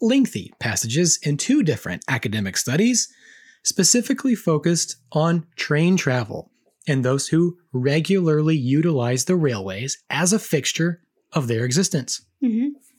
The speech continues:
Speaker 1: These papers were written in just the last decade,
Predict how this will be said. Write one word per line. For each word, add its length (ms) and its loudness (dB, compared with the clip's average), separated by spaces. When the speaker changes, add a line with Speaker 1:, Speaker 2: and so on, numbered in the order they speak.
Speaker 1:
These 260 2
papers 640 0
were 160 2
written 440 -2
in 180 0
just 260 -2
the 60 0
last 300 -4
decade, 440 -8